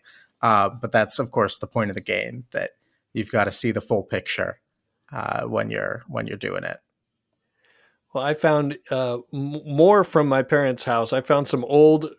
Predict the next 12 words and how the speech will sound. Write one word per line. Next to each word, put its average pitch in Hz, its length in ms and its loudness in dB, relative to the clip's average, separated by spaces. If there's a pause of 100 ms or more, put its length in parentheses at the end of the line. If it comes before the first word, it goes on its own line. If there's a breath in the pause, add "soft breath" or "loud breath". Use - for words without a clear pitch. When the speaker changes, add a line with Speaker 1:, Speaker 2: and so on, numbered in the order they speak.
(140)
Speaker 2:
concert 156 640 0
show 160 380 4
flyers, 131 760 0
uh, 131 200 -2
from 127 220 -4
my 120 180 -2
college 135 480 0
days 127 340 0
in, 120 240 -6
in 127 180 -10
Orange 131 380 -4
County. 127 440 0